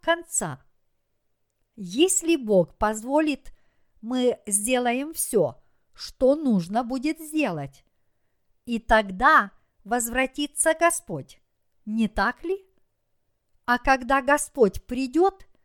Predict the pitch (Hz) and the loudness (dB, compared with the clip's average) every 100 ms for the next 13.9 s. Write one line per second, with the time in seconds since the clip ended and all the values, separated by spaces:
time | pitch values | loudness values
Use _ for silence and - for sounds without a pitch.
0 | _ _ _ - - 330 285 214 - - | _ _ _ 4 6 8 10 8 4 -12
1 | - 233 226 214 233 359 349 196 196 202 | -8 -6 -6 -6 -4 0 0 -2 -8 -6
2 | 220 269 302 226 190 165 165 175 - _ | -6 -6 -8 -10 -6 -4 -6 -10 -16 _
3 | _ _ _ _ - 247 254 247 226 _ | _ _ _ _ -6 -6 -2 -2 -2 _
4 | - 240 311 - 381 381 370 359 - 202 | 0 4 4 4 0 2 -2 -2 -10 -10
5 | 214 - - 320 190 147 _ _ _ _ | -6 -8 -8 -10 -10 -10 _ _ _ _
6 | _ _ _ _ _ _ _ - 233 220 | _ _ _ _ _ _ _ -10 -6 2
7 | 214 196 190 311 320 - - _ _ _ | 0 0 0 6 6 4 -20 _ _ _
8 | - 302 294 285 269 - 208 262 247 220 | -4 -2 2 4 4 0 -8 -6 -6 -6
9 | 226 - 247 _ - 294 311 - - 151 | -6 -2 -2 _ -6 -4 -4 0 0 0
10 | - _ _ _ _ _ _ _ _ _ | -14 _ _ _ _ _ _ _ _ _
11 | _ _ _ - 320 370 370 381 - 349 | _ _ _ 4 4 4 0 -2 0 0
12 | 381 381 - 220 - - 262 262 285 254 | 0 -2 -8 -4 -4 -4 -6 -4 -6 -2
13 | 302 302 - 330 330 285 156 147 147 | 0 0 2 0 0 -4 -6 -8 -12